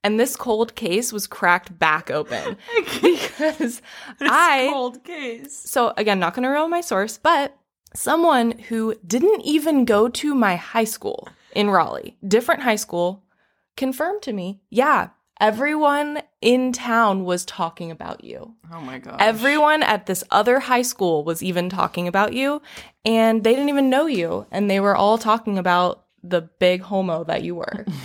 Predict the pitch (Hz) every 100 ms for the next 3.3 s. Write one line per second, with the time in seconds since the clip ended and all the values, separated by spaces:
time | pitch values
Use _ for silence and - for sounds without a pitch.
0 | 127 151 - - 202 208 208 214 220 220
1 | - - _ - - 302 311 285 320 302
2 | 254 - - 233 220 - - _ 220 214
3 | 359 415 -